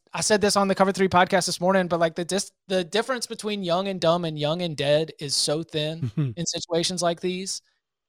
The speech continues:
Speaker 1: And it just, like, haunts me. I think about, like, times when my own poor decision-making could have led to something much worse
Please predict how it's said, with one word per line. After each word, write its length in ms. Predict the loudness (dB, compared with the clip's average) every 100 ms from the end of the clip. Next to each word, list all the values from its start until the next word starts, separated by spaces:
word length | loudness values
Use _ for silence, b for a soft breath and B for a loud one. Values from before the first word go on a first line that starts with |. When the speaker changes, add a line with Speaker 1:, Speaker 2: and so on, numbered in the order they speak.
| _
Speaker 1:
And 140 | 0 0
it 140 | 2
just, 260 | 2 2 0
like, 220 | -4 -8
haunts 580 | -8 4 4 4 0 -2
me. 220 | -8 -4
I 120 | 0
think 180 | 4 6
about, 240 | 8 6 4
like, 160 | -2
times 500 | -2 0 0 0 -2
when 340 | 0 0 -2 -8 b b -2
my 340 | 6 10 10
own 340 | 10 6 -2 -6
poor 200 | 2 2
decision-making 760 | 4 2 2 2 0 -2 -4 -2
could 240 | 4 4
have 200 | 6 2
led 280 | 4 4 4
to 120 | 0
something 440 | -2 -2 0 -2 0
much 280 | 0 0 4
worse 500 | 4 4 0 -4